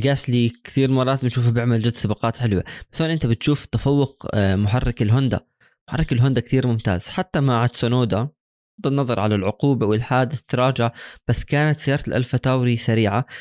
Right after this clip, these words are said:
السيارة مناسبة على حلبة المكسيك. غازلي، آه، يعني مرة سباق منيح، مرة سباق مش منيح، مش مطلوب منه أصلا يكون هو متفوق لا على فيراري ولا على المكلارن،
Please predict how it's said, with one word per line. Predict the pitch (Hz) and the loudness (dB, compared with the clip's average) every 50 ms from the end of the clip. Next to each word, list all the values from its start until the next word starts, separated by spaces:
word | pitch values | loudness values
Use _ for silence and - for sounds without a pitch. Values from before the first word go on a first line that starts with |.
| - - _ - | -20 -18 _ -6
السيارة | 135 - - 123 123 127 135 143 143 139 | -4 -2 0 2 2 2 2 2 2 0
مناسبة | 127 123 127 135 151 190 202 185 - - 123 107 95 95 101 - _ _ _ - _ _ _ - | 0 0 2 2 2 2 2 0 0 0 0 0 0 0 -2 -4 _ _ _ -20 _ _ _ -10
على | - - 117 107 104 | -4 -2 0 0 0
حلبة | 101 131 131 131 123 123 120 - | 0 0 -2 0 0 -2 0 0
المكسيك. | 120 113 113 110 - - - 113 98 - - - _ - _ _ _ - - 135 156 | 0 2 0 0 -2 -2 -2 -2 -2 -2 -4 -12 _ -20 _ _ _ -6 -4 0 0
غازلي، | 165 190 196 175 160 156 165 175 180 180 - - - - _ _ _ _ - - | 2 2 0 0 0 2 2 2 2 0 -4 -14 -20 -20 _ _ _ _ -8 -2
آه، | 127 127 131 127 127 127 123 123 127 120 120 120 120 117 107 - - _ _ _ - - - - _ _ | 0 2 4 4 4 4 4 2 2 2 2 2 2 0 0 -4 -8 _ _ _ -20 -20 -20 -20 _ _
يعني | - 127 117 123 120 - - - | -4 -2 0 0 0 -2 -2 -2
مرة | 120 135 143 147 147 147 | 0 2 2 2 2 0
سباق | - - 120 117 117 - - 123 | 0 0 0 0 0 -2 -2 -2
منيح، | 117 120 127 120 | 0 0 0 0
مرة | 127 123 120 120 | 0 0 0 0
سباق | - - 117 117 - 120 | 0 0 -2 0 0 -2
مش | 107 120 | -2 0
منيح، | 113 113 123 139 135 | 0 0 0 0 0
مش | 139 127 139 | 0 0 0
مطلوب | 143 - - 180 175 147 | -2 -2 0 0 0 2
منه | 143 147 147 143 - - | 0 0 0 0 0 0
أصلا | 151 - 131 120 117 | -2 -2 -2 -2 -2
يكون | 113 - 127 127 123 | 0 0 2 2 4
هو | 123 127 117 117 117 | 4 2 2 2 2
متفوق | 113 110 - - 120 113 110 - - | 0 -2 -2 -2 -2 0 0 -2 0
لا | 123 127 | 2 2
على | 123 117 120 120 | 2 2 2 0
فيراري | - 123 123 127 127 120 | -2 -2 0 0 0 2
ولا | 117 117 120 120 | 2 2 2 2
على | 90 104 | 0 0
المكلارن، | 107 110 113 - 135 135 117 - - | 0 -2 -2 -2 -2 -2 -2 -2 -6